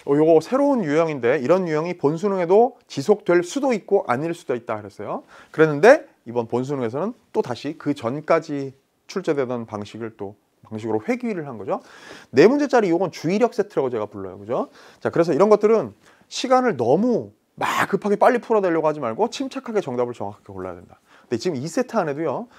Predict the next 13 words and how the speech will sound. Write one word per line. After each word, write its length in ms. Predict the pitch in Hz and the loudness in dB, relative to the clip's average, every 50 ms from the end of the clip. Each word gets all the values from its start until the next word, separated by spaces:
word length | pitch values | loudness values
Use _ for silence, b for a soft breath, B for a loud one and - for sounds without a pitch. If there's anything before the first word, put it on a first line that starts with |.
| b b b b | b b b b
알게 320 | - 131 135 151 185 269 285 | -4 0 2 2 4 2 2
모르게 320 | 262 254 247 240 214 208 | 2 2 0 2 0 -2
미세한 500 | 151 127 143 175 175 - 208 202 196 190 | -2 -2 -4 -6 -2 0 0 0 0 -2
변화를 440 | 185 - 127 123 143 165 170 160 156 | -4 -6 -6 -2 0 2 2 2 0
준 140 | 143 151 143 | -4 -6 -8
문제들이 360 | 127 117 113 117 110 113 110 - | -8 -8 -8 -8 -8 -8 -2 0
꽤 100 | 208 214 | 0 2
들어있기 300 | 214 208 196 175 147 139 | 2 2 0 0 -2 -6
때문에 200 | - 123 120 104 | -8 -8 -6 -8
여러분들이 260 | 98 104 107 107 107 | -8 -10 -10 -12 -12
주의를 440 | - - - - 113 120 127 131 113 | -14 -16 -12 -8 -6 -4 -4 -6 -6
기울였어야 440 | - - 113 107 107 101 - 104 104 | -8 -10 -12 -10 -10 -10 -12 -12 -14
합니다. 460 | 120 131 113 98 90 120 165 220 | -14 -14 -14 -14 -12 -12 -12 -12